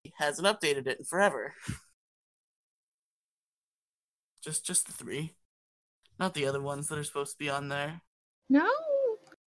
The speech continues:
Speaker 1: Poke Survivor season, season one shirt? Can't. Fucking Universe seven shirt? Can't get it.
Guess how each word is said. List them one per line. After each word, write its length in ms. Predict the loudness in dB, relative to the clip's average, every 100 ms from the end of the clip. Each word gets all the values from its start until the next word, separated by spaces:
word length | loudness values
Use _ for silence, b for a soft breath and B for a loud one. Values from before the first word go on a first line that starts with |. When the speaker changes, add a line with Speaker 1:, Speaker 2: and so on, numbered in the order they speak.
| _ _ _ _ _ _ _ _ _ _ _ _ _ _ _ _ _ _ _ _ _ _ _ _ _ _ _ _ _ _ _ _ _ _ _ _ _ _ _ _
Speaker 1:
Poke 240 | -4 -2 0
Survivor 680 | 2 6 6 4 2 0 -2
season, 720 | 0 0 0 -2 -4 -4 -8 -4
season 680 | 0 0 0 0 -2 -4 -10 _ _ _ -4
one 320 | 4 4 4
shirt? 440 | -2 0 0 0 -6 -10
Can't. 260 | -6 -6 -8 _ _ _ _ _ _ _ _ _ _ _
Fucking 800 | -4 -4 -2 -4 -2 -6 -8 -10 _ _ _ _ _
Universe 400 | -2 0 2 6
seven 300 | 8 8 6
shirt? 400 | 2 4 4 2 -4 _ _ _
Can't 320 | -4 -4 -4
get 180 | -6 -6
it. 120 | -8